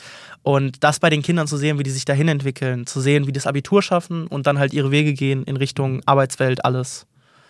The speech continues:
Das ist eine Sache, wo ich mich unglaublich drauf freue. Ähm, wo ich mich halt nicht drauf freue, ist halt eventuell,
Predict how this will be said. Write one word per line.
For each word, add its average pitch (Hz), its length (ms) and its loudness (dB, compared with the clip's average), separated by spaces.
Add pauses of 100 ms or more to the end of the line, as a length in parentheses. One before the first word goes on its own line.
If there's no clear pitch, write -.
(200)
Das 139 140 2
ist 135 120 2
eine 139 100 0
Sache, 143 220 2
wo 135 60 2
ich 127 60 -2
mich 139 160 -2
unglaublich 147 400 2
drauf 131 160 -2
freue. 160 380 0 (640)
Ähm, 139 460 2 (520)
wo 139 120 2
ich 151 100 2
mich 156 140 0
halt 151 120 4
nicht 175 240 0
drauf 190 180 2
freue, 175 320 2
ist 156 240 -2
halt 151 140 0
eventuell, 147 680 0